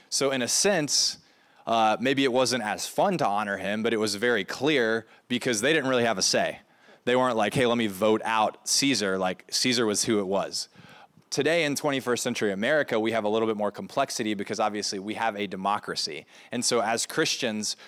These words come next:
we're called to honor the system that's in place. I'm supposed to say that it's a republic, not a democracy. Sorry, I apologize. Um, no, it's cool. Um, <laughs> but, like, so in, in the tw-, in, in the U S in twenty twenty,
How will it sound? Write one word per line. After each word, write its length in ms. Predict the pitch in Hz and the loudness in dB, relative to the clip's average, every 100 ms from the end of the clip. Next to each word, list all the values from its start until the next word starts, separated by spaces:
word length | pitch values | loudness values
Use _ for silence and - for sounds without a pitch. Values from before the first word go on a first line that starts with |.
| - | -6
we're 140 | 127 | -4
called 240 | 117 131 120 | 2 2 2
to 100 | 113 | 2
honor 320 | 117 123 117 | 0 2 0
the 100 | 104 | -2
system 400 | - 113 - 104 | -2 -4 -4 -4
that's 220 | 101 98 | -4 -4
in 120 | 101 | -6
place. 520 | 95 113 110 98 - - - - - - - - - | -2 0 0 0 -4 -8 -16 -20 -20 -20 -20 -20 -6
I'm 140 | 131 | -4
supposed 240 | 127 139 127 | -2 0 0
to 60 | - | 0
say 140 | 123 | 2
that 120 | 110 | 2
it's 160 | 104 - | 0 0
a 60 | |
republic, 580 | 98 92 - 104 92 87 | 0 -2 -2 -2 -2 -4
not 200 | 92 90 | -6 -6
a 40 | 87 | -6
democracy. 640 | 87 85 85 85 - 78 | -6 -6 -6 -6 -6 -6
Sorry, 360 | - 101 87 90 - - | -4 -2 -2 -4 -8 -4
I 100 | 101 | -2
apologize. 600 | 110 95 104 87 - - - - - - - - - - - | 2 0 0 -4 -6 -10 -16 -20 -20 -20 -20 -20 -20 -20 -4
Um, 320 | - 127 123 110 - - - | 2 2 2 -4 -14 -20 -8
no, 140 | 110 87 | -4 -4
it's 160 | 92 | -6
cool. 260 | - 87 - - - | -8 -10 -14 -8 2
Um, 280 | 143 135 - 147 139 151 - - | 4 4 2 0 2 0 0 -4
<laughs> 500 | - 196 220 220 143 | -8 -14 -12 -8 0
but, 240 | 165 147 | 2 4
like, 240 | 165 151 | 2 0
so 180 | - 165 | 2 2
in, 300 | 156 196 202 | 2 2 0
in 200 | 175 185 | 0 0
the 100 | 185 | 0
tw-, 260 | - - 156 | 0 -2 0
in, 240 | 160 160 | -2 -2
in 180 | 135 151 | -4 -2
the 80 | 143 | 0
U 160 | 135 123 | 2 2
S 180 | 120 | 0
in 80 | 117 | -4
twenty 280 | - 110 104 | -4 -4 -4
twenty, 380 | - 101 95 | -4 -6 -6